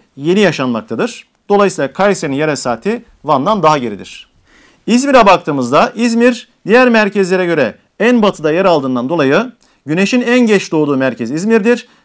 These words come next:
ve dikkat edilirse henüz güneş İzmir'de öğle vaktine ulaşmamıştır. Dolayısıyla yerel saati en geri olan merkez İzmir, yerel saati en ileri olan merkez ise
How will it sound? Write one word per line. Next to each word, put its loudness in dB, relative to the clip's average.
ve -2
dikkat -4
edilirse 0
henüz -2
güneş -2
İzmir'de 0
öğle 4
vaktine 0
ulaşmamıştır. -2
Dolayısıyla 0
yerel 2
saati -4
en -4
geri -2
olan -2
merkez -6
İzmir, -4
yerel 2
saati -6
en -6
ileri -6
olan -8
merkez -8
ise -4